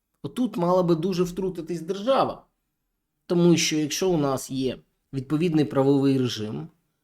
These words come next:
то які масові зібрання? Чому цим людям дозволяється це масове зібрання?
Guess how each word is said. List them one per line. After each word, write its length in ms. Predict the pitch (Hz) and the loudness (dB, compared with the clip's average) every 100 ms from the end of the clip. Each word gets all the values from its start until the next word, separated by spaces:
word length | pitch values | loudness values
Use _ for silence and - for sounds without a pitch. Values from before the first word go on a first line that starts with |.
| _ | _
то 100 | - | -8
які 600 | 110 113 117 214 185 131 - | -6 -6 -6 -4 -4 -6 -10
масові 480 | 123 127 - 151 160 | -8 -8 -8 -6 -6
зібрання? 560 | 202 233 254 135 107 - _ _ _ _ _ _ _ _ _ _ _ _ _ _ _ _ _ _ _ _ _ - | -6 -2 0 0 -4 -10 _ _ _ _ _ _ _ _ _ _ _ _ _ _ _ _ _ _ _ _ _ -10
Чому 680 | - 139 240 247 110 82 _ _ _ _ _ _ _ _ | -2 2 4 4 2 -4 _ _ _ _ _ _ _ _
цим 280 | - 98 104 | -18 -16 -8
людям 460 | 185 285 165 110 - _ _ _ _ _ _ _ _ _ _ _ _ _ 131 | -6 -2 -4 -4 -12 _ _ _ _ _ _ _ _ _ _ _ _ _ -6
дозволяється 920 | 175 185 330 302 202 127 117 - - _ _ _ _ _ _ _ _ _ _ _ _ _ - | -4 -2 2 4 4 2 -2 -6 -20 _ _ _ _ _ _ _ _ _ _ _ _ _ -4
це 100 | 139 | 0
масове 420 | 151 143 156 156 | 0 0 -4 -4
зібрання? 460 | 165 190 180 107 | -2 -2 -2 -4